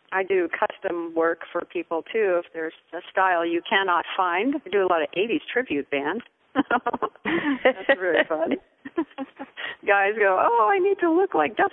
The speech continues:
McKagan. Oh, okay, here, let me custom make one for you because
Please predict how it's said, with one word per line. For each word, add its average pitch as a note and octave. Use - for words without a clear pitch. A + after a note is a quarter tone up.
McKagan. E4+
Oh, F#4+
okay, A3+
here, C4
let A#3+
me A#3
custom G#3+
make F#3+
one E3+
for E3+
you E3
because D#3+